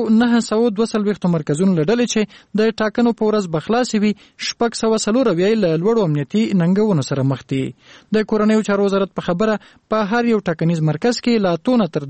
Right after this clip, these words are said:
دولسو پورې امنیتي سرتیري ځای په ځای کړي دي. دا شان نهه سوه شپېته نور مرکزونه چې په منځنۍ کچه له ننګونو سره مخ دي، د امنیت د ټینګښت لپاره په هر مرکز کې شپږ تنه پولیس ګمارل شوي دي. خو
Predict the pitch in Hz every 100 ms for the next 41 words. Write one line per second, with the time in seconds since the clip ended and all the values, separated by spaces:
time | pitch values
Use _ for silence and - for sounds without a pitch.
0 | 190 254 226 220 214 180 147 143 202 180
1 | 165 247 220 139 - 165 185 202 185 208
2 | 160 131 117 127 - _ - - - 226
3 | 233 220 214 - _ 208 247 240 233 208
4 | - 208 240 226 254 208 147 143 143 147
5 | - 147 151 147 143 156 214 233 226 220
6 | 208 202 190 190 202 196 190 196 196 -
7 | 196 - - _ 220 220 226 185 190 -
8 | 156 196 247 233 214 208 202 - - -
9 | 220 220 226 214 208 240 226 - 214 208
10 | - 247 - 156 135 151 180 - 180 202
11 | 214 208 - 139 131 131 127 - - -